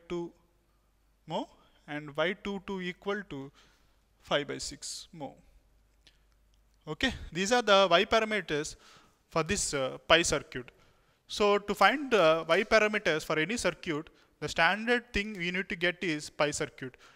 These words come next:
For example, if a circuit is given T circuit,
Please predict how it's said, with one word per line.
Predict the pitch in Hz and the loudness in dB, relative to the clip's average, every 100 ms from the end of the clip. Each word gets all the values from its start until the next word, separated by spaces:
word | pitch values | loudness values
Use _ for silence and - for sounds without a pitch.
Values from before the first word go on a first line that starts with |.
| _ _ | _ _
For | - 190 | 0 2
example, | 208 - 302 294 202 196 - - - - _ - | 2 2 2 2 2 0 -2 -18 -20 -20 _ -10
if | 175 | -2
a | 202 | 2
circuit | 214 208 285 269 | 2 0 0 0
is | 254 | 0
given | 180 202 208 180 - _ _ _ _ _ _ _ - | -2 0 0 0 -8 _ _ _ _ _ _ _ -2
T | 233 | -2
circuit, | 247 175 - 139 135 | 2 0 -2 -12 -12